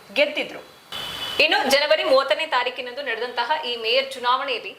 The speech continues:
ಚುನಾವಣಾಧಿಕಾರಿ ಅನಿಲ್ ಮಾಸೇಹ್ ಅವರು ಆಪ್ ಹಾಗೆ ಕಾಂಗ್ರೆಸ್ ಮೈತ್ರಿಕೂಟದ ಎಂಟು ಮಂದಿ ಸದಸ್ಯರ ಮತವನ್ನ ಅಸಿಂಧುಗೊಳಿಸಿದ್ರು. ಹೀಗಾಗಿ ಬಿ ಜೆ ಪಿಯ ಮನೋಜ್ ಕುಮಾರ್ ಸೋನ್ಕಾರ್ ಅವರು ಹದಿನಾರು ಮತಗಳನ್ನ ಪಡೆದು ಈ ಕಾಂಗ್ರೆಸ್ ಹಾಗೆ ಆಪ್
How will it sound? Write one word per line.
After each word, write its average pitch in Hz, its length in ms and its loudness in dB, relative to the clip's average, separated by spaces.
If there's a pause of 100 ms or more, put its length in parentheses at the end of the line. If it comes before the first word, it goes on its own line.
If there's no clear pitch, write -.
(120)
ಚುನಾವಣಾಧಿಕಾರಿ 262 840 -2
ಅನಿಲ್ 233 460 -6
ಮಾಸೇಹ್ 247 400 0
ಅವರು 185 260 -4 (580)
ಆಪ್ 240 420 2
ಹಾಗೆ 226 220 2
ಕಾಂಗ್ರೆಸ್ 254 880 -4
ಮೈತ್ರಿಕೂಟದ 262 640 -2 (380)
ಎಂಟು 330 360 0
ಮಂದಿ 277 260 -2
ಸದಸ್ಯರ 247 480 0 (460)
ಮತವನ್ನ 233 420 0 (260)
ಅಸಿಂಧುಗೊಳಿಸಿದ್ರು. 240 800 -2 (260)
ಹೀಗಾಗಿ 320 440 2
ಬಿ 247 140 -6
ಜೆ 262 180 0
ಪಿಯ 254 220 -2 (380)
ಮನೋಜ್ 277 420 0
ಕುಮಾರ್ 262 340 0
ಸೋನ್ಕಾರ್ 262 440 -2
ಅವರು 214 180 -4
ಹದಿನಾರು 254 680 -2
ಮತಗಳನ್ನ 233 380 0 (140)
ಪಡೆದು 190 300 -4 (800)
ಈ 240 200 2
ಕಾಂಗ್ರೆಸ್ 262 520 0
ಹಾಗೆ 226 420 0
ಆಪ್ 240 540 0